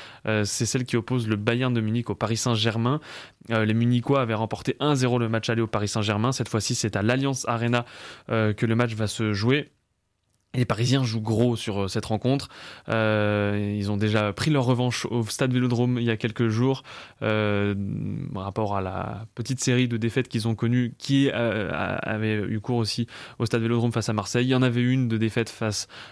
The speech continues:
euh, au Bayern de Munich. Vont-ils re-, prendre leur revanche face au Bayern de Munich, euh, à l'Allianz Arena ? Euh, c'est un gros challenge là pour, euh, les hommes de Christophe Galtier.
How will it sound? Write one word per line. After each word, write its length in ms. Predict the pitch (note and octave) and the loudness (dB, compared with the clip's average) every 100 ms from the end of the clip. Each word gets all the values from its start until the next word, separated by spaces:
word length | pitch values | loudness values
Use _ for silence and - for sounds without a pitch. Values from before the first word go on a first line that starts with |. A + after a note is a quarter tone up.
| - | -6
euh, 200 | G#2+ G#2 - | -2 -2 -2
au 80 | |
Bayern 340 | G#2+ A2+ A2+ A2 | 0 0 0 0
de 80 | A2 | 0
Munich. 480 | G#2 G#2+ C3+ - - | 2 2 0 -2 -2
Vont-ils 540 | A#2 F3+ E3+ G3 E3 | 0 0 0 0 2
re-, 180 | B2 A#2 | 0 -2
prendre 280 | - D3 B2 | 0 2 2
leur 140 | A2+ | 2
revanche 340 | A#2+ A#2+ B2+ | 0 0 -2
face 160 | A#2 - | -2 -2
au 40 | |
Bayern 200 | G#2+ G#2 | -2 0
de 60 | G#2 | 0
Munich, 360 | G#2 G#2+ G#2 G2+ | 0 -2 -2 -4
euh, 180 | G2 G2 | -2 -2
à 60 | |
l'Allianz 360 | G2+ G#2 G#2 A2+ | -2 -2 -2 -2
Arena ? 400 | G2+ G#2 A2+ C#3+ - - - - - | 0 0 0 -2 -10 -18 -20 -12 -2
Euh, 460 | G#2+ G#2 G2+ G2 | 0 2 2 0
c'est 140 | F#2+ G#2 | 0 -2
un 100 | F#2+ | 0
gros 240 | G#2 D#3 | 0 0
challenge 340 | C#3+ A#2 A2 G#2 | 0 -2 -2 -4
là 100 | G2+ | -4
pour, 300 | A2 F#2+ F#2+ | -4 -4 -2
euh, 60 | |
les 160 | G2 A2+ | -2 -2
hommes 80 | A2+ | -4
de 60 | |
Christophe 340 | - G#2 B2+ A2 | -6 -4 -2 -2
Galtier. 340 | G#2+ - | -2 -4